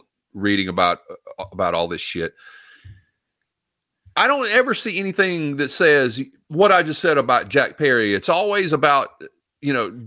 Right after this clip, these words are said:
demeaning Punk in some way or, or, or making it Punk's fault and saying Punk's the bad apple, the bad seed, all this bullshit. But, but, but, but you never see Jack Perry's name mentioned in, well, you know, he never really should have said that shit, which is so obvious to me. What did I miss there?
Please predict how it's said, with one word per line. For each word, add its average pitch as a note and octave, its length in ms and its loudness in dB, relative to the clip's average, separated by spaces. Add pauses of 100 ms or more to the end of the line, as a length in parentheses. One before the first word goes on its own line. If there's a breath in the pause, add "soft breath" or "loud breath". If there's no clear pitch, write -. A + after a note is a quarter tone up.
(160)
demeaning C#3+ 500 2
Punk C3 340 -2
in F#2+ 80 -8
some E2+ 260 -6
way D#2 240 -4
or, D#2+ 100 -6
or, G2 260 -4
or G#2 160 -2
making D3 300 -2
it - 140 -8
Punk's D3 300 -2
fault E2+ 420 -4
and D#2+ 120 -10 (320 loud breath)
saying E3 300 -2
Punk's - 480 -4 (360)
the A2 120 0
bad B2 360 2
apple, A#2 340 0
the G2+ 80 -6
bad B2 300 2
seed, B2 440 2
all C3 160 4
this C3+ 160 0
bullshit. C3+ 520 -2
But, D3 140 0
but, D3+ 140 -2
but, D3 120 -2
but - 140 -8
you D3 60 -6
never B3 200 0
see C#4+ 240 -2
Jack A3 320 -4
Perry's G#3 360 -2
name E3+ 260 -2 (320 loud breath)
mentioned D3+ 400 0
in, C3+ 240 0
well, C3 240 2
you E3+ 80 -6
know, A#3+ 200 0
he C4 180 0
never D4+ 220 2
really D4+ 260 0
should D4 160 -4
have D4 80 -2
said D4 300 0
that C3 180 -4
shit, G2 300 -4 (260)
which E4+ 220 0
is E4+ 180 2
so G4 260 4
obvious F#4+ 540 2
to A3+ 100 -2
me. A#2+ 240 0
What F#4 300 0
did F4+ 120 2
I D#4+ 140 2
miss F4+ 360 -2
there? G2 320 -4